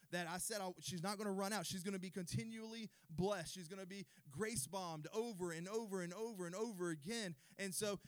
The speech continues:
whenever, whenever I let her know that, at first she was scared. She was like, "I don't know if I wanna let this candy go. This,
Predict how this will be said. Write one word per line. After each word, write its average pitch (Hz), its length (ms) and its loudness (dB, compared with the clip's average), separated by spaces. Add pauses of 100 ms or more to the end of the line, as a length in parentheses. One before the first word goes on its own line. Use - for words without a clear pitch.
whenever, 214 400 0 (100)
whenever 202 340 2
I 190 180 4
let 190 260 4 (220)
her 185 100 4
know 196 400 4
that, 170 180 4
at 160 120 0
first 233 260 -2
she 214 80 -4
was 180 140 2
scared. 226 400 0
She 180 80 -2
was 180 80 0
like, 185 120 -2 (180)
"I 220 60 0
don't 214 140 0
know 247 80 0
if 226 100 -2
I 226 40 2
wanna 190 180 4
let 180 140 2
this 170 100 -2
candy 185 260 0
go. 170 240 2
This, 175 260 0